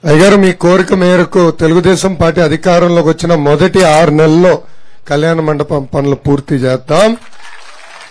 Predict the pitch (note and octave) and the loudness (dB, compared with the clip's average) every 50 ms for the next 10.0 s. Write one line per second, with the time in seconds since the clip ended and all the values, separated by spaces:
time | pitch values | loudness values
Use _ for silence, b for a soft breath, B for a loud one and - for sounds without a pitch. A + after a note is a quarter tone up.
0 | - - - E3+ G3 G#3+ G3 - B3 A3+ A#3 G#3 F#3+ A#3 A#3 G#3+ G3 F#3+ E3 G3 | -14 -6 -2 0 0 0 0 0 0 0 2 2 2 2 2 2 2 2 2 0
1 | A3 A3 - G#3 F#3+ - F#3+ F3 D#3+ C#3+ C3+ B2 G2+ A2 G#2 - - - - - | 0 0 0 -2 0 0 0 0 0 0 -2 -2 -2 -6 -12 -14 -16 -18 -18 -20
2 | - - - - - - - - _ _ _ _ _ _ _ _ _ - G3 A3 | -20 -20 -20 -20 -20 -20 -20 -20 _ _ _ _ _ _ _ _ _ 0 2 4
3 | A#3+ B3 A#3+ A3 A3 G#3 F#3 F3+ D#3 - - - D3+ A2 - - - - - - | 4 4 4 4 2 2 2 0 -2 -2 -6 -10 -12 -12 -12 -14 -18 -20 -20 -20
4 | - - - - - _ _ _ _ _ _ _ _ _ _ _ _ _ _ _ | -20 -20 -20 -20 -20 _ _ _ _ _ _ _ _ _ _ _ _ _ _ _
5 | _ _ _ _ - F#3+ F3 D#3 D#3+ D#3 C3+ C#3+ C#3+ D3+ F#3+ G3 F#3+ F#3+ G3 G3+ | _ _ _ _ -14 -8 -4 -4 -4 -2 0 0 0 2 2 4 4 4 4 4
6 | G3 F#3+ F3+ E3+ D#3+ - - - D#3+ E3 D#3+ G3+ G3 F#3+ F#3+ F3 D#3 D3 D3 E3+ | 2 2 2 0 -2 -2 -2 -2 -2 0 2 2 4 4 4 4 2 2 0 -4
7 | - - - E3 D#3+ D#3+ E3+ E3+ D3 C3 D3+ D3 C#3+ C3 C#3 C3 A#2+ A2 G2 - | -6 -6 -4 -2 0 0 0 0 0 -2 -2 -2 -2 -2 -4 -6 -6 -8 -10 -12
8 | b b b b b b b - - - - - G3+ F#3+ F#3 F3 F3+ F3+ F#3+ F#3+ | b b b b b b b -6 -6 -6 -2 0 2 4 4 4 4 4 2 2
9 | F#3+ F3+ E3+ E3+ D#3+ D#3 D#3 - - E3 D#3 C#3+ C3+ C3 - - D#3+ C#3+ B2+ A2+ | 2 2 2 2 2 2 0 0 -2 -2 -2 -2 -2 -4 -6 -6 -6 -4 -4 -6